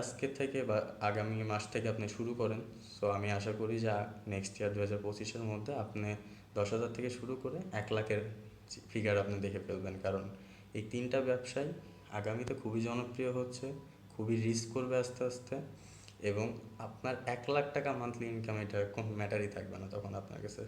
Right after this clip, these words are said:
So এগুলো আসলে রেগুলার প্র্যাকটিস, আপনার একদিন করে ছেড়ে দিলাম বা পাঁচ দিন করলাম আর করতে মন চাচ্ছে না, কিছুই হচ্ছে না, এটা ভাবলে হবে না। তাহলে লেগে থাকতে হবে, এক মাস, দুই মাস, তিন মাস, চার মাস লাগে থাকেন, দেখেন ইনশাল্লাহ সব কিছু কমপ্লিট হয়ে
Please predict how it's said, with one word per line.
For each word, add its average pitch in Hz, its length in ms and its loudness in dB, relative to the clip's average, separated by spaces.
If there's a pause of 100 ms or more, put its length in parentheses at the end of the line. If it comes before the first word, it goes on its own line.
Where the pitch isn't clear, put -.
(140)
So 113 80 0 (760)
এগুলো 123 240 4
আসলে 127 180 0 (100)
রেগুলার 120 320 6
প্র্যাকটিস, 110 380 2
আপনার 107 240 0
একদিন 110 280 -2
করে 104 220 2
ছেড়ে 104 240 2
দিলাম 104 220 2 (100)
বা 101 60 2 (140)
পাঁচ 104 180 4
দিন 104 160 0
করলাম 104 300 2
আর 101 140 -2
করতে 104 240 -4
মন 104 160 0
চাচ্ছে 101 200 0
না, 104 60 0
কিছুই 107 360 0
হচ্ছে 104 320 -4
না, 101 60 -2 (100)
এটা 117 180 2
ভাবলে 107 260 4
হবে 92 240 -2
না। 90 80 -8 (380)
তাহলে 113 200 0
লেগে 123 220 6
থাকতে 101 220 2
হবে, 95 120 2 (100)
এক 101 60 -2 (100)
মাস, 101 220 2
দুই 104 100 0
মাস, 101 220 0
তিন 104 200 -6
মাস, 104 180 -2
চার 107 100 -2
মাস 113 160 0 (120)
লাগে 110 260 2
থাকেন, 117 220 -4 (300)
দেখেন 101 220 0 (200)
ইনশাল্লাহ 98 420 0
সব 92 140 -2
কিছু - 240 -10
কমপ্লিট 98 380 -6
হয়ে - 120 -8